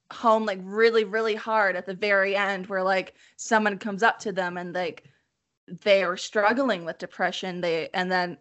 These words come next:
but then they listen to their music and they gave the, like, a new sense of purpose or whatever, a new sense of, of, of life.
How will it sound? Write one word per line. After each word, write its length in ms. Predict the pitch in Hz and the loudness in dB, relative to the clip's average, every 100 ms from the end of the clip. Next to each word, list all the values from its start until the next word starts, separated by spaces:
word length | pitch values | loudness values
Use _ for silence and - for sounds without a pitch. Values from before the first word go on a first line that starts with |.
| - | -2
but 180 | 190 185 | 0 4
then 360 | 202 190 185 - _ | 4 4 -2 -14 _
they 280 | 170 196 185 | -2 0 2
listen 300 | 185 180 196 | 0 -4 -6
to 160 | 180 190 | -8 -8
their 160 | 175 165 | -8 -6
music 460 | 196 247 202 165 | -2 0 2 0
and 120 | 165 165 | -4 -6
they 100 | 160 | -4
gave 240 | 185 185 | 0 0
the, 120 | 175 - | 0 -4
like, 180 | 180 175 | -4 -2
a 60 | 180 | 0
new 160 | 185 | -2
sense 400 | 185 - 208 202 | -2 0 0 2
of 200 | 190 175 _ _ _ _ - - _ | -2 -4 _ _ _ _ -20 -20 _
purpose 440 | - 226 226 - - | 2 4 4 2 0
or 120 | 165 | 0
whatever, 300 | 151 131 147 | 0 0 -2
a 40 | |
new 140 | 170 185 | -4 -6
sense 340 | - 208 202 | -2 -2 0
of, 220 | 190 175 - | -2 -2 -6
of, 300 | 165 160 214 - | -4 -4 -4 -10
of 140 | 143 - | -8 2
life. 480 | 185 190 - - | 4 4 0 -18